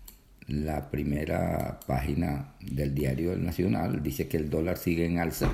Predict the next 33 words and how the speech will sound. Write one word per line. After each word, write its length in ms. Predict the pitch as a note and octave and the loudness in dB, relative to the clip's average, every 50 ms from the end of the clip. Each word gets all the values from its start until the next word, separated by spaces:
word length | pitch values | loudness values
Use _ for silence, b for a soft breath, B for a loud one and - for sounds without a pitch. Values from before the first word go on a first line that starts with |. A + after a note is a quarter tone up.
| - - - - | 0 -4 -6 -6
El 80 | - - | -6 -2
paralelo 520 | - D#2+ D#2 D#2+ D#2 D#2+ E2+ F#2+ A2 C3 | 0 0 2 2 2 2 0 2 2 2
cerró 320 | C3 - F#2 F2+ A#2+ C3 A#2 | 2 2 2 2 4 4 4
a 80 | - | 2
ciento 540 | - - - - B2+ C3 C3 C#3+ C#3 D3+ C#3+ | 0 -4 0 4 4 6 6 4 4 4 4
noventa 440 | B2+ G2 E2+ D2+ C#2+ C#2 C2+ - C#2+ | 6 4 4 4 2 0 0 2 2
mil 380 | D2+ E2 G2 G#2+ - - - - - - | 4 4 4 4 2 0 -6 -10 -14 -12
bolívares. 880 | - C#2 C#2+ D#2+ E2 E2 A2 A2+ G2 F2+ D2 C2 - - - - - - - - - - - | -4 0 2 2 4 4 2 4 2 2 2 0 -4 -6 -8 -12 -14 -20 -20 -20 -18 -12 -10
El 100 | D#2 C#2+ | -10 -8
paralelo, 600 | - D2+ C#2+ - - C#2+ D#2 D#2+ D2+ C#2+ B1+ B1 | -6 -6 -6 -4 -2 0 2 2 2 2 0 -2
el 100 | - - | -4 -2
que 80 | - C#2 | -2 -2
vende 220 | C#2 C#2+ - - | 0 0 0 -2
el 80 | E2 - | -2 -2
gobierno. 560 | - C2+ C#2 B1+ A#1 A#1 - C2 - - - B B B B B B B B B B B - - | -2 0 0 0 0 -2 -2 -4 -6 -8 -10 B B B B B B B B B B B -14 0
Cuatro 460 | - F#2 F#2+ G2 F#2+ - B2+ C3+ B2+ | 6 8 8 8 8 6 4 4 4
franceses 640 | - - F#2 D#2+ D2+ C#2+ - - G#2 G2+ - B2+ - | 4 4 4 4 2 2 4 4 4 4 4 2 2
contaron 480 | - E2 E2+ - - E2+ F2+ G2 G2 | 4 2 2 2 2 2 4 4 2
cómo 280 | - - F2 F2 F#2+ F#2 | 2 2 4 4 4 4
vivieron 540 | F2+ E2 D#2 C#2+ D2+ D2+ D#2 D#2+ F#2 F2 E2+ | 4 4 4 4 2 2 2 2 2 2 0
la 100 | E2 - | 2 2
cuarentena 500 | D2 C2 B1+ B1+ B1+ - - D2 D#2 E2 | 2 2 2 0 0 0 -2 -2 0 0
en 60 | E2 | 0
Los 160 | D#2 C2 C2 | 0 -2 -2
Roques. 500 | C2+ C#2+ C#2+ - - - - - - - - - - - - - - - | 0 -2 -2 -2 -4 -6 -6 -6 -12 -16 -18 -20 -20 -20 -20 -20 -20 -18
Eso 160 | - - - | -8 -6 -4
sale 380 | C#2 C2+ B1+ C2+ D2 D2+ - - | -2 0 0 0 0 0 0 0
en 80 | C#2 | 0
la 80 | C2+ C2 | 0 0
primera 380 | - G#1 G#1+ G#1+ C2+ C#2+ C#2 C2+ | 0 -2 -2 -2 -2 -2 -2 -4
página 260 | - - C#2+ D2+ C#2 | -4 -4 -2 -2 -2
del 80 | C2+ | -2
Nacional. 460 | C2 C2 - - F#2 F2 E2 C#2+ C2+ | -4 -4 -2 -2 0 0 0 0 -2